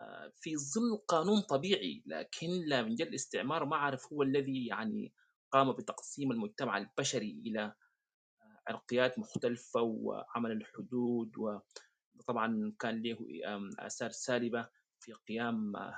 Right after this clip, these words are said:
هذه الحروب. بنشوف ال-، بنشوف ال-، السلبيات دي في أفريقيا، وبنشوفها في آسيا، وبنشوفها في أمريكا ال-،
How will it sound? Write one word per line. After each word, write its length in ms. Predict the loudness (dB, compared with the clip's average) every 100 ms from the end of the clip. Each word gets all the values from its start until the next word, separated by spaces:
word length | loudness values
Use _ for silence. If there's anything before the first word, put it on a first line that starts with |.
| -10
هذه 200 | -8 -8
الحروب. 480 | -8 -10 -10 -8 -4
بنشوف 340 | -4 -2 -2
ال-، 180 | 0 0
بنشوف 340 | -2 -2 0 0
ال-، 360 | -2 -4 -6 -12 _ _ -12
السلبيات 540 | -6 -4 -2 4 4 4 0
دي 100 | -4
في 240 | -2 -6
أفريقيا، 460 | -4 -4 -4 -4 -4
وبنشوفها 480 | -2 -6 -6 -6 -6
في 160 | -8 -6
آسيا، 340 | -4 -4 -6
وبنشوفها 420 | -6 -8 -6 -6
في 120 | -6 -10
أمريكا 300 | -10 -10 -10
ال-، 240 | -10 -10